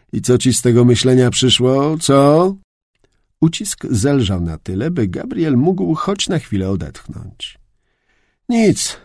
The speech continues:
przyznał. "To przestań." Ręce Borysa wyglądały tak, jak przystało na człowieka pracującego.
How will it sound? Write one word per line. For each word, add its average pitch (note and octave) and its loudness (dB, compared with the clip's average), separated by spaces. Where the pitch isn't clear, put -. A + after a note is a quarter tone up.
przyznał. C#2+ -8
"To D#3 0
przestań." A2+ -2
Ręce F3 -4
Borysa C#3+ 0
wyglądały A#2 2
tak, - -8
jak B2 -6
przystało E3+ -4
na D3 0
człowieka A2+ 0
pracującego. G2 -8